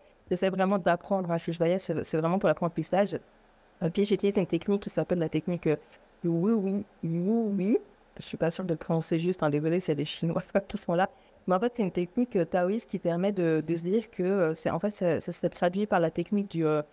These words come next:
du non-agir, d'accord, du laisser-faire. Et ça veut dire de travailler avec le flux de la nature. Et c'est pour ça qu'en fait, il faut que t'aies toujours cet équilibre de se dire, bah oui, t'as peut-être un projet, mais ton projet, en fait, il peut toujours évoluer.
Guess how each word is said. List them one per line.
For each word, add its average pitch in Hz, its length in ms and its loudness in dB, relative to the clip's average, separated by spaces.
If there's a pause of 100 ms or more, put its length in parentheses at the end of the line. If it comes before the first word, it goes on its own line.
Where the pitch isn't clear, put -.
(280)
du 175 120 0
non-agir, 202 640 0 (480)
d'accord, 170 260 0
du 170 100 -2
laisser-faire. 175 460 -2 (560)
Et 175 60 -2
ça 190 100 0
veut 180 60 2
dire 202 120 0
de 185 80 2
travailler 196 360 2
avec 214 120 -2
le 165 80 2
flux - 200 -4
de 190 40 -4
la 190 80 4
nature. 185 380 -2 (760)
Et 175 60 -2
c'est 190 140 -2
pour 175 140 -4
ça 220 140 2
qu'en 190 120 2
fait, 220 220 -2
il 175 60 -2
faut 208 140 -4
que - 60 -6
t'aies 175 160 0
toujours 185 340 0
cet 190 240 -2
équilibre 190 400 0
de 170 100 4
se 170 120 -4
dire, 196 180 2
bah 165 180 2
oui, 226 160 0
t'as 190 160 0
peut-être - 260 -2
un 196 60 6
projet, 190 400 0 (400)
mais 175 80 -2
ton 185 120 2
projet, 196 200 -2
en 233 80 4
fait, 240 180 -2
il 214 40 -4
peut 185 140 0
toujours 208 340 0
évoluer. 190 440 -2